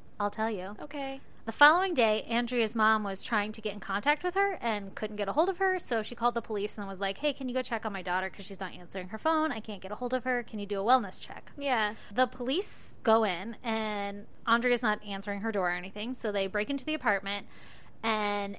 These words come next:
Speaker 1: it looks like the apartment is untouched. Like, no scuffle or anything happened until they go into the bathroom.
Speaker 2: Mm-hmm.
Speaker 1: And that's where they find a small two-foot-by-six-inch bathroom window had been, like, broken into.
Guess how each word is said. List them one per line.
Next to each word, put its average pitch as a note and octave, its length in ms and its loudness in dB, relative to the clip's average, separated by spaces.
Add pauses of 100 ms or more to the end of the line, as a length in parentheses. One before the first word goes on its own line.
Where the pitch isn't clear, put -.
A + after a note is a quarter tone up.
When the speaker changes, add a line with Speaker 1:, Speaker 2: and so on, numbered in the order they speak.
Speaker 1:
it A3+ 80 2
looks A#3+ 240 -2
like D4 140 2
the A#3+ 120 4
apartment G#3 500 0
is G3 180 -4
untouched. - 800 2 (220)
Like, F#3 260 -2
no G3 540 -2
scuffle G#3 520 4
or G3 120 2
anything G3 320 -2
happened F#3+ 560 -4
until A#3 260 -4
they C#4+ 80 4
go G#3 140 -2
into F#3+ 160 -8
the F3+ 80 -6
bathroom. F3 680 -2 (140)
Speaker 2:
Mm-hmm. A3 460 -6
Speaker 1:
And G#3 140 -4
that's C4 280 4
where F#4 180 6
they E4 160 4
find E3 600 -2
a G3 100 -2
small G#3 440 4
two-foot-by-six-inch C#4+ 1500 0
bathroom B3+ 460 2
window F3+ 400 0
had F#3+ 280 -2
been, G3 280 -4 (480)
like, F#3 280 -2 (120)
broken G#3+ 340 4
into. E4 500 0